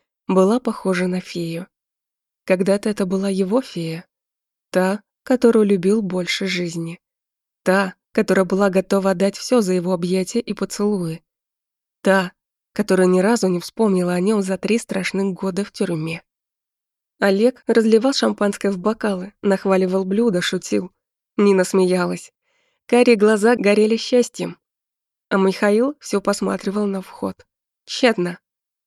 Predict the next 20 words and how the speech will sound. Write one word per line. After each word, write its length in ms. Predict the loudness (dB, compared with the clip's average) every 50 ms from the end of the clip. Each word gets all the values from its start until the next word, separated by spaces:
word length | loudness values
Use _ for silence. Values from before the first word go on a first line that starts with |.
| _ 2
Мелькнула 500 | 4 4 4 4 4 4 4 4 4 4
и 40 | 2
растворилась 640 | 0 0 -2 0 0 2 2 2 0 0 -4 -8 -16 _
в 80 | _ _
кичащейся 800 | -2 -2 -2 0 0 -2 -2 -2 -4 -6 -6 -6 -4 -2 0 0
роскошью 500 | 0 -2 -2 -4 -6 -8 -6 -6 -8 -8
столицы 540 | -6 -4 -4 -2 -2 -2 -4 -4 -2 -4 -2
красивая 540 | -2 -2 -4 -4 -4 -4 -4 -2 -2 -2 0
модель. 460 | -2 -2 -2 -4 -4 -6 -8 -10 -14 _ _ _ _ _ _ _ _ _ _ _ _ _ _ 0
Да 140 | 2 2
и 40 | 2
что 220 | 2 0 0 2 2
он 120 | 2 2
в 60 | -2
самом 320 | -4 -2 -2 0 0 0 -2
деле? 340 | -2 -2 -4 -4 -4 -8 -12 _ _ _ _ _ _ _ _ _ _ 0
Подумаешь, 680 | 0 2 2 4 2 2 2 0 -4 -6 -8 -10 _ 0
любил 400 | 2 2 2 4 4 2 2 2
её 180 | 0 -2 -2
когда-то. 560 | -2 -2 -2 -2 -2 -4 -4 -4 -8 -12 -14